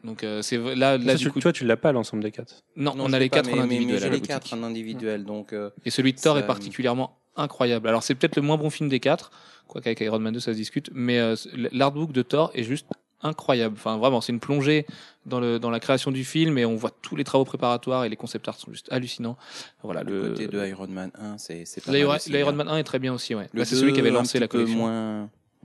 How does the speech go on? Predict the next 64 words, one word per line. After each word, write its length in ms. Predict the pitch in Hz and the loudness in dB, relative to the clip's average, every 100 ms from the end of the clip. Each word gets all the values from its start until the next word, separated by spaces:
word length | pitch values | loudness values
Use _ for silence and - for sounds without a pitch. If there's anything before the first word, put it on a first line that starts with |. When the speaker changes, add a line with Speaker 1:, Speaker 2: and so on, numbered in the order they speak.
| - | -8
Speaker 3:
Mais, 240 | 104 104 | -6 -4
euh, 120 | 98 | -8
le, 220 | 98 98 - | -10 -10 -10
le 220 | 101 104 | -8 -6
un 120 | 113 | -6
est 60 | 104 | -8
vraiment 260 | 95 104 | -8 -6
Speaker 1:
Mais 60 | 135 | -2
Speaker 3:
très 80 | 139 | -2
Speaker 1:
le 20 | |
deux, 100 | 139 | 0
Speaker 3:
bien. 40 | 185 | 0
Speaker 1:
il 20 | |
y 40 | |
a 40 | 131 | 2
plein 160 | 165 | 0
de 60 | 170 | -2
travaux 240 | - 147 | -2 0
inédits 240 | 147 139 143 | 0 0 -2
d'Adi 180 | 131 | -4
Granoff, 380 | 135 127 120 139 | -2 -2 -2 -6
pour 120 | - | -12
ceux 140 | - 120 | -16 -8
qui 80 | 113 | -4
adorent 200 | 117 117 | -2 -2
l'artiste, 500 | 110 - 123 - - | -2 -6 -10 -12 -14
notamment 300 | 113 117 123 | -8 -2 -2
sur 140 | 127 123 | -2 -4
ses 120 | 120 | -8
concepts, 460 | - 117 120 - 117 | -8 -6 -6 -6 -6
euh, 140 | 110 | -4
de 80 | 110 | -2
War 160 | 110 | -4
Machine, 360 | 110 110 - 123 | -2 -6 -8 -10
qui 80 | - | -12
sont 100 | 110 | -12
assez 160 | 107 | -10
intéressants. 400 | 117 110 98 - 131 - - - - - | -8 -6 -6 -8 -14 -16 -16 -16 -20 -10
Mais, 260 | 113 113 107 | -2 0 2
euh, 200 | 107 101 | 0 0
voilà, 220 | 101 85 | -2 -4
donc 140 | 98 | -8
pour 160 | - - | -12 0
soixante-dix 440 | 151 139 147 139 | 2 4 2 2
euros 180 | 139 139 | 4 4
sur 140 | 131 123 | 2 0
Amazon 260 | 120 127 | 0 -2
point 160 | 120 123 | -2 -4
com, 280 | - 131 123 _ | 0 0 -2 _
faites-vous 300 | - 127 120 | -4 -4 -4
plaisir, 360 | 117 117 120 117 | -4 -2 -2 -6
c'est 160 | - | -6
juste 220 | 110 - - - 123 - - | -8 -10 -18 -8 -6 -6 -8
immanquable. 480 | 117 110 98 95 98 _ - | -8 -6 -10 -10 -16 _ -10
Et 40 | |
c'est 120 | - | -8
peut-être 340 | 113 120 127 131 | -4 -2 -2 -2
le 180 | 120 139 | 0 0
bon 200 | 135 120 | 0 -4
plan 180 | 120 | -4
de 60 | 123 | -6
ce 80 | 113 | -6
Noël, 200 | 104 92 | -8 -8
d'ailleurs. 260 | 92 87 | -12 -16